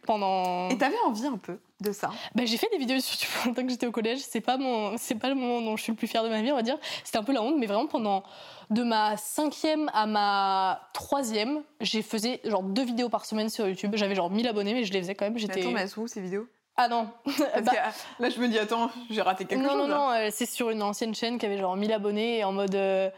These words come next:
Speaker 1: Bah, je les avais sur, euh, je pense que je dois les avoir sur l'ordi, mais <laughs> l'ordi, là, euh,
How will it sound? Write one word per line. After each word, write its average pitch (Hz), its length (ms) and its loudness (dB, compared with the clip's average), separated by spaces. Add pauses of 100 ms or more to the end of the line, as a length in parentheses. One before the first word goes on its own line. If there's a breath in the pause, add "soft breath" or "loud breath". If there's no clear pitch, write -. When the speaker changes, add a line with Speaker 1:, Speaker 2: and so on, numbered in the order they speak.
(520 loud breath)
Speaker 1:
Bah, 233 160 2
je 220 120 -2
les 226 180 2
avais 359 120 0
sur, 220 280 0
euh, 202 320 2
je - 80 -10
pense 339 160 -2
que 226 80 -4
je 196 40 -4
dois 202 120 2
les 202 80 0
avoir 226 140 0
sur 202 180 -2
l'ordi, 226 260 2
mais 202 440 0 (100)
<laughs> 240 100 0
l'ordi, 233 380 0
là, 202 160 4
euh, 180 180 0